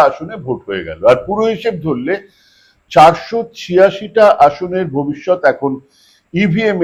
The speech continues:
এর বাক্সে বন্দী। আগামী পয়লা জুন সপ্তম দফার ভোট হবে, সেদিন বাকি সাতান্নটা কেন্দ্রের নির্বাচন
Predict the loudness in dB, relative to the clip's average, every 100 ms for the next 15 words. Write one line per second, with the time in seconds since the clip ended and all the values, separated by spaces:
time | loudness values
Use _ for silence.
0 | 0 -2 _ _ _ _ 2 2 0 -8
1 | -6 -4 -4 -8 -20 _ _ _ _ _
2 | -20 _ _ 4 8 8 6 -2 -4 4
3 | 8 8 8 6 4 -6 -6 0 0 0
4 | -6 2 2 4 0 0 -6 -4 -2 -2
5 | -4 -4 0 0 2 2 0 -6 -10 -4
6 | 0 0 -2 -4 -4 -4 -4 -8 -2 -2
7 | -2 -6 -4 -4 -4 -8